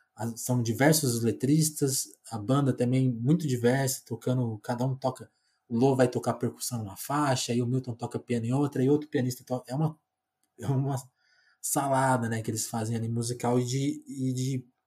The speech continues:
um escreve na letra do outro, aí tem todas as conexões, né? Então,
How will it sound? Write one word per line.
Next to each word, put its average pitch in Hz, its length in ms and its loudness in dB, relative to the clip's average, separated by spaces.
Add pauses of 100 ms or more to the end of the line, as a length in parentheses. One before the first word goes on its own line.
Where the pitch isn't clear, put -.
(360)
um 147 160 2
escreve 139 300 0
na 131 80 4
letra 127 220 2
do 120 120 0
outro, 147 320 6
aí 131 160 -2 (460)
tem 135 120 -10
todas 170 280 2
as 175 140 0
conexões, 156 760 0
né? 123 100 -2
Então, 139 400 -4